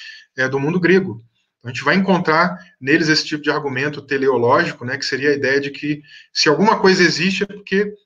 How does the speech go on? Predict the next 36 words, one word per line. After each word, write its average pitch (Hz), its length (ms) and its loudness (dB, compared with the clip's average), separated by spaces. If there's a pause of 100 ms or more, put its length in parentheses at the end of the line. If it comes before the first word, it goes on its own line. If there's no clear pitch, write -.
(120)
tem 185 120 0
que 190 120 -4
ter 180 100 0
alguém 175 240 2
que 175 100 -8
criou 165 320 2
esse, 165 260 -4
esse 156 300 -4
algo, 156 460 2 (340)
né, 127 120 -2
porque 139 160 -2
esse 160 160 0
algo 170 240 4
existe 147 260 -2
para 170 180 2
um 190 80 0
fim, 139 280 -6
esse 117 180 -6
algo 139 220 -2
existe 139 280 -6
para 156 120 -6
alguma 151 280 -4
coisa, 120 460 -6 (600)
né? 123 220 -4
Então, 131 340 -2
é, 139 240 2
é - 20 4
a 139 60 2
ideia 139 200 2
do 143 120 -2
designer, 135 580 0
né? 127 160 -4
Então, 127 260 -10
tem 151 120 -4
um 156 80 -2
designer 185 600 2